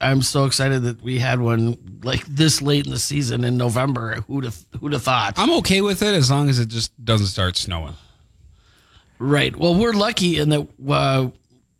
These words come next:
Speaker 1: what do you say? We're getting an inch in the Twin Ports.
Speaker 2: Of snow?
Speaker 1: Yeah.
Speaker 2: Get out of here! I don't want any inches.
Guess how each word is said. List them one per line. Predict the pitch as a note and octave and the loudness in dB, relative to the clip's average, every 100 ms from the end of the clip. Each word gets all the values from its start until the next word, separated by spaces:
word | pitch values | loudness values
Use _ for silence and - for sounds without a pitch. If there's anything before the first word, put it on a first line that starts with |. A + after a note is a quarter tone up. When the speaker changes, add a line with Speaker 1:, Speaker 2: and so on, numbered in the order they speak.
| - - - | -20 -20 -18
Speaker 1:
what | B2+ C3 | -10 -4
do | |
you | C3 | -2
say? | - C#3+ - | -2 -4 -4
We're | B2+ B2+ C3 | -10 -6 0
getting | D3 C#3 | 2 2
an | C3+ B2+ | 2 0
inch | C3 C#3+ E3+ - - | 0 0 0 -2 -4
in | C3 | -4
the | C#3 | -4
Twin | B2+ C3 A#2 | 0 0 0
Ports. | B2 C3+ - - _ - - - | 0 -2 -4 -10 _ -20 -20 -8
Speaker 2:
Of | B2+ | -4
snow? | A2 C#3 C3+ G#3+ G3+ - _ _ _ _ _ - - | -2 2 2 2 -2 -8 _ _ _ _ _ -20 -6
Speaker 1:
Yeah. | G2 F2+ - | -2 -2 0
Speaker 2:
Get | C3 | 2
out | A2+ G2 | 2 2
of | E2+ | -2
here! | F2+ | 0
I | G2 | 2
don't | A#2+ | 4
want | A2+ A2 | 4 4
any | A2 F#2 | 2 2
inches. | E2+ F2 - - | 0 -4 -12 -16